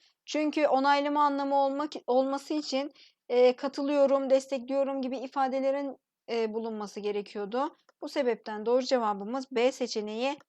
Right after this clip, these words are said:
oldu. Onuncu soruya geldiğimizde ise beklenilmeyen bir durumla karşılaşma anlamı vardır diyor.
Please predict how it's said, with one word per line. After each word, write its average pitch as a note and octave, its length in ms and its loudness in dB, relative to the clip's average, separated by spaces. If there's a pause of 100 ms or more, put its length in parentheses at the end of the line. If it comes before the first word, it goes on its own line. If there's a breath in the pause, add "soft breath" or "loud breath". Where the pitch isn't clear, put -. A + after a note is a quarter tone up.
(140)
oldu. G3 420 0 (2250)
Onuncu G#4 380 2
soruya G4 340 0
geldiğimizde F#4 720 0
ise C#4 340 -2
beklenilmeyen E4 1080 2
bir D#4 260 0
durumla E4 500 -2
karşılaşma D#4 960 0
anlamı B3+ 520 0
vardır A3 520 -2
diyor. G#3+ 320 -2